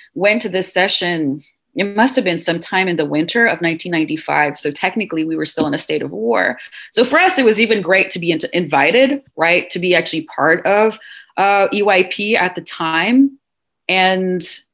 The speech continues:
it was just nice seeing so many of our colleagues from other European countries and to even be recognized as <laughs> part of Europe. Uh, so it was, uh, it was,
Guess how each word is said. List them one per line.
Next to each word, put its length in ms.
it 60
was 220
just 220
nice 320
seeing 240
so 180
many 220
of 140
our 120
colleagues 540
from 140
other 160
European 420
countries 560
and 220
to 100
even 300
be 160
recognized 640
as 300
<laughs> 160
part 420
of 320
Europe. 840
Uh, 540
so 380
it 80
was, 300
uh, 380
it 120
was, 220